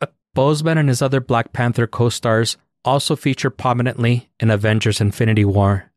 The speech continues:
and Endgame. I think it's too soon to spoil Wakanda Forever, especially since it's not in streaming yet, so I will refrain from giving details about it, aside from what I already said. But it might have been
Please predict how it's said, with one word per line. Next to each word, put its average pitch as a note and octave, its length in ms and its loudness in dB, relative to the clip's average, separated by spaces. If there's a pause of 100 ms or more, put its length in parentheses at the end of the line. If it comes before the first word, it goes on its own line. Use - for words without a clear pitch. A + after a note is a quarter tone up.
(160)
and G#2 300 0 (100)
Endgame. G2 560 -2 (260)
I B2 120 0
think D3+ 160 0
it's C3 180 -4
too E3 200 0
soon D#3 320 0
to C3+ 120 -2
spoil B2 420 0
Wakanda A#2+ 340 -2
Forever, A2+ 560 0 (220)
especially B2+ 500 -2
since - 460 -4
it's G#2+ 200 -4
not A2+ 160 2
in G#2+ 80 -2
streaming B2 500 2
yet, C#3 280 -2 (260)
so - 160 -4
I B2+ 100 2
will C3+ 160 2
refrain B2 460 0
from A#2 180 -2
giving A2 360 0
details A2+ 420 0
about A2+ 320 0
it, A#2 140 -2 (300)
aside A2 400 0
from G2+ 460 -2 (300)
what G#2 140 0
I G2+ 100 4
already G2 200 2
said. A2+ 360 -2 (220)
But C3 140 2
it C3 80 0
might C#3+ 200 0
have E3 140 -2
been C#3+ 300 0